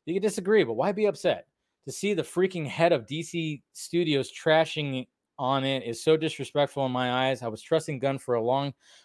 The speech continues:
while until I saw this. I'm starting to lose my trust in him. Eleven years ago, he was not the D C Studios head. <laughs> This was not yesterday. Come on. Wasn't yesterday.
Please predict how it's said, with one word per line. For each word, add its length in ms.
while 360
until 320
I 80
saw 480
this. 380
I'm 100
starting 340
to 240
lose 320
my 120
trust 360
in 80
him. 100
Eleven 640
years 340
ago, 420
he 120
was 240
not 260
the 80
D 260
C 220
Studios 540
head. 500
<laughs> 40
This 200
was 180
not 340
yesterday. 800
Come 160
on. 600
Wasn't 280
yesterday. 680